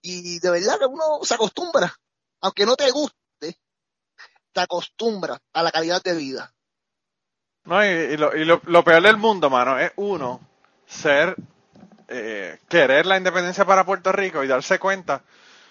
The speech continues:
Speaker 2: de que está bien lejos y cada vez está más lejos. Y,
Speaker 1: Sí.
Speaker 2: y puede,
Speaker 1: Sí.
Speaker 2: puede que los gringos un día se jalten de Puerto Rico y digan, "Mira, pa'l carajo, los vamos a hacer independientes. ¿Ustedes quieren ser independientes? Cojan independencia".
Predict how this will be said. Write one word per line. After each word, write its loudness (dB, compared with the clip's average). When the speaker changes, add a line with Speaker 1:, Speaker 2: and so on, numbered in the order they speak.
Speaker 2:
de 2
que 0
está -4
bien -2
lejos 2
y -6
cada 2
vez 0
está -2
más -2
lejos. -4
Y, -2
Speaker 1:
Sí. -4
Speaker 2:
y -4
puede, 4
Speaker 1:
Sí. -4
Speaker 2:
puede 4
que 0
los 2
gringos -4
un -6
día 0
se -4
jalten -2
de -6
Puerto -4
Rico -4
y -2
digan, -4
"Mira, -2
pa'l -6
carajo, -2
los -8
vamos -2
a -4
hacer -6
independientes. -6
¿Ustedes -8
quieren -6
ser -6
independientes? -8
Cojan -8
independencia". -14